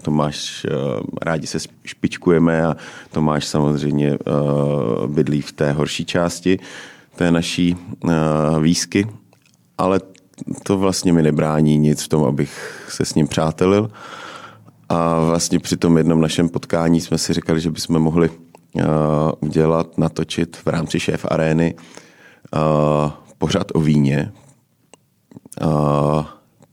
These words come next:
co, když teda pomineš ten úvod tady té otázky,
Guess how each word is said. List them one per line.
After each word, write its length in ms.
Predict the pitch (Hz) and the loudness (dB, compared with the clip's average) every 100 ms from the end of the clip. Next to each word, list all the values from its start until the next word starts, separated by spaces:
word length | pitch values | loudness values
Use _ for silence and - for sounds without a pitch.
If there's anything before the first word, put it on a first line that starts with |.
| _ _ _ _ _ | _ _ _ _ _
co, 440 | - - 98 101 101 - - - - - | -6 0 2 2 -2 -18 -20 -20 -20 -2
když 300 | 98 - - | 0 2 0
teda 240 | - 90 | 2 2
pomineš 560 | 87 - 87 87 87 - | 2 4 4 4 2 0
ten 180 | 87 85 | 2 2
úvod 380 | 85 98 80 - | 4 4 2 0
tady 260 | 82 80 80 | 2 2 2
té 280 | - 78 | 0 0
otázky, 580 | 80 90 90 85 - 78 | 2 0 -2 -2 -2 -4